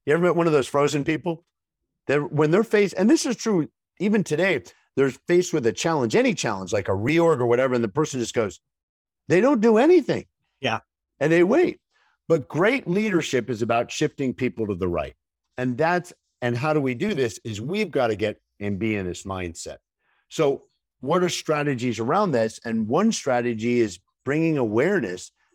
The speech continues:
Speaker 1: that, "Wait a minute, I'm being conditional." So an example would be, um, I had a client, I taught them this distinction, and, um, uh, folks came in and said, "Look, we have a problem." And he, and all he said was, "Okay," as, and they were complaining.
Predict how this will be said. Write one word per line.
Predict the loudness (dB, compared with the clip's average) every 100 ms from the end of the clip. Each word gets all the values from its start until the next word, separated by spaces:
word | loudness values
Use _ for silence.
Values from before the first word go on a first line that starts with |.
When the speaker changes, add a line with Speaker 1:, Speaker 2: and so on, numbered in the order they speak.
| _
Speaker 1:
that, | 0 0 -2 _ _ _ _ _ _ _
"Wait | 0 2
a | 2
minute, | 0 -2 -4
I'm | -2
being | 0 0 -2
conditional." | -2 -4 0 -2 -2 -12 -18 _ _
So | -2 0
an | 2
example | -2 0 -2 0 -4 -4
would | -4
be, | -2 -4 -6 _ _ _
um, | -2 -2 -2 -4
I | 0
had | 2 2 0
a |
client, | -2 -2 0 -2 -2
I | -4
taught | -2 -4 -2
them | -6
this | -6 -10
distinction, | -14 -4 -4 0 -2 -2 _ _ _ -4
and, | 0 2
um, | 2 2 -2 -8 _ _ _ -2
uh, | -2
folks | 0 -2 -4
came | -2 0 0
in |
and | -2
said, | -2
"Look, | 0 0
we | 0
have | 0
a | -2
problem." | -4 -4 -6 _ _ _ _ -4
And | -2 -2 -4 -10 _
he, | -8 -8 -6
and | -2 2
all | 2
he | 2
said | 2 0 2
was, | 2 2 -2
"Okay," | -2 -4 -4 -8 _ _ _ _
as, | -2 0 0
and | -2 -2
they | 0
were | 0
complaining. | -2 -4 0 -2 -4